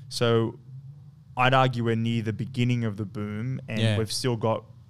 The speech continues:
Speaker 1: legs to go.
Speaker 2: I'm so, I'm so positive that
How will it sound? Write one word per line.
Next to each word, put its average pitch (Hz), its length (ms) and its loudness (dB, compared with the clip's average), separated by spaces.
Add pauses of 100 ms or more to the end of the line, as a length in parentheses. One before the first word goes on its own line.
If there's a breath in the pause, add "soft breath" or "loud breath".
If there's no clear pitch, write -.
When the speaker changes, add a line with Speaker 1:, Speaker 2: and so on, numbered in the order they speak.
(100)
Speaker 1:
legs 110 460 -2
to 117 100 -10
go. 101 280 -10 (560 loud breath)
Speaker 2:
I'm 127 200 0
so, 127 260 -2 (320)
I'm 123 240 -4
so 117 600 -4
positive 113 520 -8 (100)
that 117 220 -8